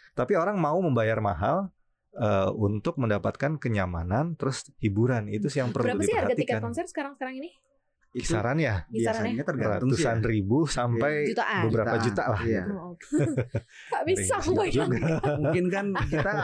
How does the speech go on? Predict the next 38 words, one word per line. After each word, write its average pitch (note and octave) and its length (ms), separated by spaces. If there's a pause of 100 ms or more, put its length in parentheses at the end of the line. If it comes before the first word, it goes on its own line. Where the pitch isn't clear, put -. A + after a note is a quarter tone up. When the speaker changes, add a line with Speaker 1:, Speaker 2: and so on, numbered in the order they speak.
(120)
Speaker 3:
bisa, D3 300 (280)
yang D3 220
kita D#3 160
khawatirkan D3 580
terjadi C#3 460
kan F#3 140
bisa C#3+ 180
mungkin B2+ 220
terjadi. A#2+ 420
Speaker 2:
Iya, G#3+ 300
Speaker 1:
Iya. G#2+ 100
Speaker 2:
iya, D#3 300
iya, F3 240 (100)
iya. - 220
Speaker 3:
Ah, E2+ 120
Speaker 1:
Kapasitasnya G#2+ 880
terlalu F#2+ 380
over. G2+ 240
Speaker 3:
Kapasitasnya G#2+ 420
terlalu G2+ 380
over. G#2 220
Makanya G2+ 420
juga A2 240
Pak E2+ 140
Sandagi G#2 480
juga G2+ 260
udah F#2 160
angkat G2 200
bicara G#2 400
kan. F#2 140
Pak - 140
Speaker 2:
Hmm. G#2 80
Speaker 3:
Sandiaga G2+ 280
bilang, G#2 280 (420)
"I A2+ 140
O B2 120
nih D3 200
jangan G#2 320